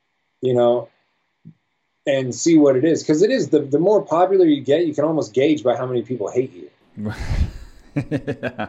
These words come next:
Speaker 1: It's straight up,
Speaker 2: Yeah.
Speaker 1: you know what I mean? But that's, that's kind of the way it is. And it's like, the more hate you're getting,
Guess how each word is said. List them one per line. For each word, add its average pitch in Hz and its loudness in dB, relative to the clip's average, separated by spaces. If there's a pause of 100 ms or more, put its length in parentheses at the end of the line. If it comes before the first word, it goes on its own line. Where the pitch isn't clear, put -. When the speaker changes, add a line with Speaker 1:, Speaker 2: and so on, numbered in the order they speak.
(100)
Speaker 1:
It's - -8
straight - -4 (280)
up, - -18
Speaker 2:
Yeah. 104 2
Speaker 1:
you 131 -4
know 135 2
what 131 4
I 131 0
mean? 143 -2 (600)
But 131 2
that's, 143 0 (460)
that's 135 -2
kind 170 -2
of 151 2
the 143 4
way 139 6
it 151 4
is. 160 2
And 127 -6
it's 123 -4
like, 135 2
the 117 -8
more 139 2
hate 143 -4
you're 131 -6
getting, 147 0